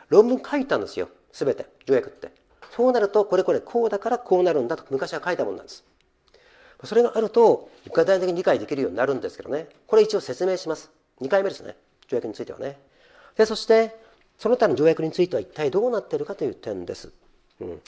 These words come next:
パリ条約って一応中心的な条約であることは確かなんですけど、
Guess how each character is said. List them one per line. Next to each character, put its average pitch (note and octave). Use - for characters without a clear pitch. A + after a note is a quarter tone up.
パ F#3
リ G#3
条 B3+
約 G3+
っ -
て -
一 C#3+
応 D3+
中 G#3+
心 G#3
的 G3+
な F#3+
条 E3
約 F3+
で F3
あ F3+
る E3+
こ C#3+
と C#3+
は B2
確 E3
か A#2+
な A2
ん G2
で -
す -
け -
ど、 C#3